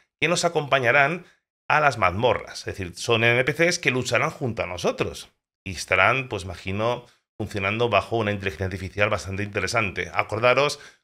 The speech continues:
durante B F A, cómo estuvieron ensayando con esta nueva I A que quieren incorporar a los N P Cs en la exploración de las islas, una cosa que se quedó en el tintero. Y os comentaba hace pocos días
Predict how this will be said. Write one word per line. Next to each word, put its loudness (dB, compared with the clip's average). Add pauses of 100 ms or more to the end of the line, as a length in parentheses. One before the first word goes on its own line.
durante 0
B 2
F 4
A, 4 (400)
cómo 0
estuvieron 2
ensayando 0
con -2
esta -2
nueva 4
I 0
A 4
que 4
quieren 2
incorporar 0
a 0
los -4
N -4
P -4
Cs 2 (120)
en -8
la 0
exploración -4
de 0
las -6
islas, 0 (260)
una 0
cosa -4
que -6
se -10
quedó 2
en 0
el 0
tintero. 0 (280)
Y -2
os -6
comentaba 2
hace -2
pocos -6
días 4